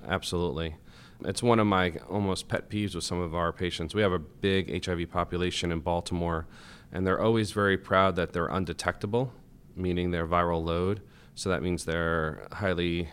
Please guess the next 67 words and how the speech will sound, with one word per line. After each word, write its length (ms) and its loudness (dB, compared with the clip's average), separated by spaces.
active 540 0
retroviral 480 2
therapy 400 2
is 140 -2
working 340 0
really 220 0
well. 340 0
So 120 -2
the 60 -2
patients 380 2
all 160 4
memorize 500 0
that, 300 0
but 80 -8
they 80 2
don't 180 -2
ever 140 -4
know 80 0
what 100 -4
their 100 -4
C 180 -6
D 80 -2
four 200 -4
count 240 -8
is. 280 -10
So 160 -8
you 140 0
could 140 -6
be 100 4
non-reactive 720 6
and 100 0
have 140 0
a 40 -4
C 200 -2
D 80 -2
four 160 -2
count 220 0
of 60 -2
a 60 -6
hundred 380 -2
'cause 180 -6
you're 120 2
on 100 0
the 60 -2
way 120 -2
back 280 -6
up. 260 -2
So, 400 -2
uh, 380 -6
I 80 -2
sometimes 400 0
wish 140 -2
the 100 0
I 100 4
D 100 0
doctors 360 0
would 100 -4
just 160 -4
tell 120 -2
them 80 0
what 80 -2
their 100 -2
C 160 -2
D 80 -2
four 220 -4
count 240 -4
is, 200 -10